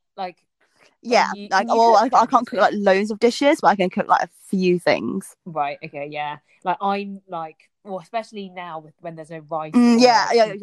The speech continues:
Speaker 1: fresh
Speaker 2: stir fries are
Speaker 1: ingredients. <laughs>
Speaker 2: harder. <laughs>
Speaker 1: I just, like, am dying for
Speaker 2: Yeah.
Speaker 1: food, for Asian food.
Speaker 2: Oh,
Speaker 1: So, yeah,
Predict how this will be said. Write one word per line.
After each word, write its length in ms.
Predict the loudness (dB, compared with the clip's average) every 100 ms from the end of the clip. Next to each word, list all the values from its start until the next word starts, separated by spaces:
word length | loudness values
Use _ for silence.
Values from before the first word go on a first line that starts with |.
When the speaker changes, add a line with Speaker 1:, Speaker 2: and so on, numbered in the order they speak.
| -12
Speaker 1:
fresh 0 |
Speaker 2:
stir 280 | -4 -2 -2
fries 300 | -4 -6 -8
are 80 | -6
Speaker 1:
ingredients. 40 |
<laughs> 260 | -4 -6 -6
Speaker 2:
harder. 380 | -6 -2 0 -2 -8 -14 -16 -20
<laughs> 280 | -20 _ -2
Speaker 1:
I 340 | 0 0 -4
just, 200 | -14 -18 -14
like, 220 | -14 -14
am 160 | -20 _ _ _ _ _ _ _ _ _
dying 640 | -10 -8 -8 -12 -16 _ -20
for 80 | -12
Speaker 2:
Yeah. 460 | 0 4 6 4 0 -8
Speaker 1:
food, 240 | -20 -20 _ _
for 120 | -18
Asian 320 | -16 -14 -14 -14
food. 280 | -16 -18 -20 0
Speaker 2:
Oh, 300 | 4 6 6
Speaker 1:
So, 100 |
yeah, 100 | 6